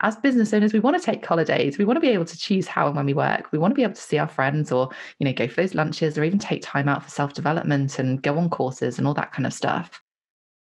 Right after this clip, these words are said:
But we still need to have the money coming in. And again, that's what makes it sustainable. So it was that real mix of,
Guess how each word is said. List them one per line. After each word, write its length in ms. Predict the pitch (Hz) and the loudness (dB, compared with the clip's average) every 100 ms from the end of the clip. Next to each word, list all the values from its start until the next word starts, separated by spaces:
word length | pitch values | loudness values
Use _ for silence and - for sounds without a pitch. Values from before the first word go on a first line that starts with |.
| _ _ _ - | _ _ _ -4
But 100 | 196 | 0
we 80 | 220 | 0
still 180 | 214 220 | 2 2
need 100 | 220 | 4
to 60 | |
have 100 | 202 | 2
the 60 | 180 | 2
money 180 | 196 214 | 2 2
coming 260 | - - | 0 -2
in. 260 | - - 165 _ _ _ _ _ - | -2 -4 -10 _ _ _ _ _ -6
And 140 | 160 160 | -2 -2
again, 220 | - 147 | 0 0
that's 200 | 147 - | 0 -2
what 120 | 147 | -2
makes 220 | 143 139 - | -2 -4 -6
it 80 | - | -10
sustainable. 680 | 151 147 143 139 - - - _ _ _ _ - | -4 -2 0 -2 -4 -6 -10 _ _ _ _ -20
So 240 | - 185 | 0 2
it 100 | 175 | 2
was 160 | 170 165 | 2 0
that 160 | 175 | -2
real 280 | 165 170 180 | 0 2 2
mix 560 | 156 160 160 - - - | 2 2 2 -2 -10 -4
of, 540 | 143 139 139 139 - | 0 0 0 -4 -14